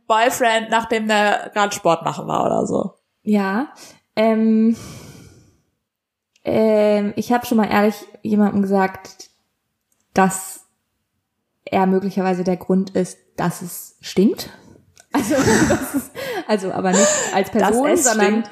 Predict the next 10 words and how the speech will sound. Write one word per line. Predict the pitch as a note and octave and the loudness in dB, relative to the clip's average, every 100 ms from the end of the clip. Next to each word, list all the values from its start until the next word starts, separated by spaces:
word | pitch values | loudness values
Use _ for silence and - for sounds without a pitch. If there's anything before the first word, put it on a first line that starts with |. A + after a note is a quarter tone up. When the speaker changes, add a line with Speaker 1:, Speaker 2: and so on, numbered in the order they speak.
| - | -6
Speaker 1:
ja. | G#3 G#3 F#3+ | -2 0 0
Speaker 2:
ja, | F#3+ | -2
also, | F3 F3+ | -2 -2
also | F#3 | -2
nicht | G3 G#3 - _ | 0 -2 -4 _
Person, | A3 F#3+ G#3 A#3+ | -4 0 0 0
sondern | G#3+ F#3 F3 | 0 0 0
so | F3+ | -2
mehr | F3 F#3+ F#3 F3+ | 0 0 0 -2
raummäßig | F3 F#3 C4 D#4 D4+ D#4 F4+ G#4 - | -2 0 0 0 -2 -4 -4 -6 -8